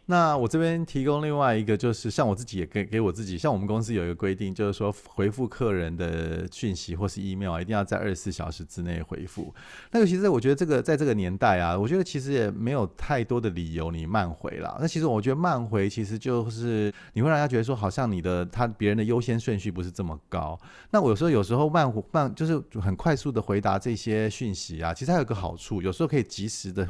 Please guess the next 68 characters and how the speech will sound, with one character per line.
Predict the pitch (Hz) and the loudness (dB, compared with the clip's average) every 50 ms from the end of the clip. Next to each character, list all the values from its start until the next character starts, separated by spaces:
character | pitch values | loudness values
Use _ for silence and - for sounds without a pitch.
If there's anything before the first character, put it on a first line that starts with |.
| - - | -2 -2
有 | - - 139 | -2 0 2
点 | 151 120 | 0 0
像 | 98 - 135 120 | 0 0 -2 -2
是 | 107 - 117 | -2 -4 -8
互 | - - 123 101 | -8 -6 -8 -4
动 | - - 113 98 90 - - - | 0 0 0 0 0 -4 -6 -6
感 | 95 82 82 85 | -6 -4 -4 -2
会 | 101 110 90 | -2 -2 -2
提 | - - 87 80 | -2 -8 -10 -8
高 | 76 98 85 87 | -4 -2 -2 -2
的 | 82 - | -4 -4
感 | - 90 82 - | -6 -6 -8 -8
觉。 | - - 82 - 104 - - - - - | -10 -10 -10 -10 -10 -12 -14 -20 -10 -4
所 | - 160 | -2 0
以 | 151 165 | 0 0
就 | |
就 | 165 | 0
是 | |
说， | 151 165 | 0 0
如 | 156 147 | 0 0
果 | 143 147 120 | 0 0 0
你 | 104 98 | 0 0
可 | 139 | 0
以 | 127 | 0
马 | 113 95 87 90 | 0 0 0 0
上 | - 135 113 | 0 -2 0
可 | 110 | 0
以 | 110 | -2
解， | 101 - 98 85 - | 0 -2 -4 -4 0
帮 | - 123 123 | -2 0 0
你 | 120 | 0
的 | 98 85 | -2 -4
客 | - - 123 107 98 | -4 -2 -2 -2 -2
户 | - - 107 | -4 -6 -10
或 | 92 - 117 | -6 -6 -6
是 | 98 113 | -6 -6
帮 | 107 117 117 113 113 113 | -4 -2 0 0 0 0
对 | 110 127 107 | -2 -2 -2
你 | 95 87 | -2 -2
的 | 82 85 90 - - - - - - | -4 -4 -6 -6 -10 -20 -20 -14 -6
公 | - 123 123 | -4 -4 -4
司 | 113 123 | -4 -4
的 | 110 | -6
产 | - 107 95 | -4 -4 -6
品 | 98 107 92 | -4 -4 -4
或 | 95 113 | -4 -2
解 | 107 101 | -2 -2
决 | 90 | -2
方 | 90 107 117 | 0 0 0
案 | 123 | 0
有 | 110 87 | 0 -2
兴 | 78 - - 143 123 | -4 -6 -6 -6 -6
趣 | - - 127 | -6 -6 -8
的， | 107 - 98 92 90 - - - - - - - | -6 -4 -4 -4 -6 -8 -12 -20 -20 -20 -12 -4
的 | - 110 | -2 -2
人， | 101 95 90 95 87 90 87 98 | 0 0 0 0 0 0 -2 -2
然 | 98 90 | -2 -2
后 | 107 139 | -2 -2
能 | 127 113 110 | -2 -2 -2
够 | 131 127 | -2 -4
做 | 123 - 139 120 | -2 0 0 0
一 | 117 | 0
些 | - 123 113 | 0 -2 -4
及 | - - 95 | -4 -6 -8
时 | 92 - - | -8 -8 -8
的 | 85 92 | -8 -8
答 | - - 85 82 87 | -4 -4 -4 -2 -4
复， | 92 - - 104 87 82 82 | -6 -4 -4 -4 -4 -4 -6